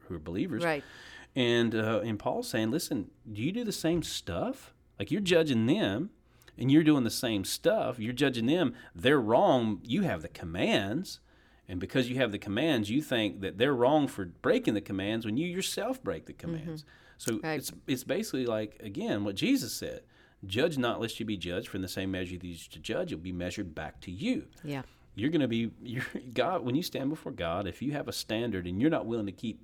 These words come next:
Speaker 1: or able to keep your own standard, then don't try to put that standard on other people.
Speaker 2: Yeah.
Speaker 1: Um, and, and, and that's what Paul's dealing with here in this particular passage, I believe.
Speaker 2: The big takeaway, don't be a hypocrite.
Speaker 1: Yeah,
Speaker 2: <laughs>
Speaker 1: that
Speaker 2: The
Speaker 1: is a
Speaker 2: Bible, I
Speaker 1: big
Speaker 2: mean, that
Speaker 1: takeaway.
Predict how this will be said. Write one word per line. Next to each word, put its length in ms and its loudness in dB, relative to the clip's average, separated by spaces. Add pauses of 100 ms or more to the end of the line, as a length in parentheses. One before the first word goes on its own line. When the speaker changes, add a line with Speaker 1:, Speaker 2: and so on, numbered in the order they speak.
(120)
Speaker 1:
or 140 -10
able 260 4
to 80 -2
keep 280 -4
your 160 -4
own 280 6
standard, 540 -6 (600)
then 260 4
don't 240 0
try 120 -2
to 60 2
put 200 -2
that 140 -2
standard 460 -4
on 180 0
other 240 -6
people. 560 -6 (180)
Speaker 2:
Yeah. 160 -6 (300)
Speaker 1:
Um, 280 -8
and, 160 -2
and, 120 -2
and 200 2
that's 260 0
what 160 -8
Paul's 360 0
dealing 260 -4
with 160 -4
here 180 -6
in 60 -6
this 240 -8
particular 360 -10
passage, 480 -8
I 60 -10
believe. 300 -16 (300)
Speaker 2:
The 80 -14
big 360 10
takeaway, 720 4 (340)
don't 220 6
be 120 4
a 40 6
hypocrite. 440 -6 (300)
Speaker 1:
Yeah, 300 4
Speaker 2:
<laughs> 40 -10
Speaker 1:
that 120 8
Speaker 2:
The 220 6
Speaker 1:
is 40 8
a 80 0
Speaker 2:
Bible, 240 10
I 180 10
Speaker 1:
big 20 6
Speaker 2:
mean, 280 10
that 160 10
Speaker 1:
takeaway. 100 0